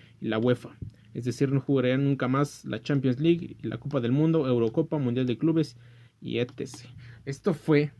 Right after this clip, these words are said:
lo que pasó en sí el domingo, sábado, no recuerdo muy bien, pero pues después de todo este embrollo, pues la, pues la misma fifa amenazó, amenazó de que estos mismos jugadores no podrían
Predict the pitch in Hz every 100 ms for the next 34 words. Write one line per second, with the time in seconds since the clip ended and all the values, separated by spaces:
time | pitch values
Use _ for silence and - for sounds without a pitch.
0 | - - - 113 117 - 131 127 123 120
1 | 117 117 110 - 131 120 117 135 170 190
2 | 165 - 156 160 127 120 131 127 127 120
3 | 113 110 110 131 - _ _ _ _ _
4 | _ 165 170 165 - 135 127 131 - -
5 | - - - - - - - - _ _
6 | _ _ _ - - - - 123 147 139
7 | 131 147 139 139 127 131 151 170 170 131
8 | - - _ - - - 135 123 113 92
9 | - _ - - - - - _ _ _
10 | _ _ _ _ 127 120 123 143 147 139
11 | - 170 156 131 120 113 - 139 - 127
12 | 127 120 - 147 135 131 123 131 127 131
13 | 127 117 110 123 131 123 117 120 117 120
14 | 127 117